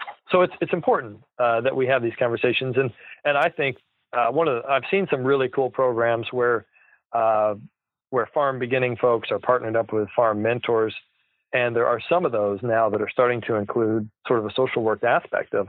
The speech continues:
how do we teach farmers to have a more balanced life. I think that's really important. I'm, I, I like to see that. And certainly when I,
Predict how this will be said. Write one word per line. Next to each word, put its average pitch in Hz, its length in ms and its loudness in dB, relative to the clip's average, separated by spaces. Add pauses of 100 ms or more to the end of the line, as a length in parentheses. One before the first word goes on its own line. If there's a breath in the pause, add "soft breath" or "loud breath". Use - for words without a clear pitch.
how 113 160 4
do 117 80 0
we 117 140 -2
teach 110 300 -2
farmers 101 400 0
to 110 80 0
have 101 380 2 (640 loud breath)
a 113 80 2
more 117 240 -2
balanced 104 420 0
life. 107 300 0
I 107 100 2
think 127 120 -2
that's 113 180 2
really 113 200 2
important. 98 440 -4
I'm, 104 240 0 (400)
I, 107 260 0 (360)
I 123 120 0
like 127 200 0
to 127 120 -4
see 127 100 0
that. 107 200 2
And 104 100 -10
certainly 113 280 0
when 107 160 0
I, 110 160 2